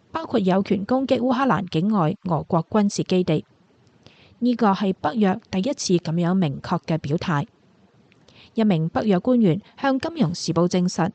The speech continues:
史托滕伯格嘅意思就係烏克蘭可以攻擊俄羅斯境內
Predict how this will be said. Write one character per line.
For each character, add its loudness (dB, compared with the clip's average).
史 0
托 0
滕 -4
伯 0
格 -2
嘅 0
意 2
思 -2
就 0
係 4
烏 -2
克 -6
蘭 0
可 0
以 6
攻 2
擊 -2
俄 4
羅 -4
斯 -2
境 0
內 4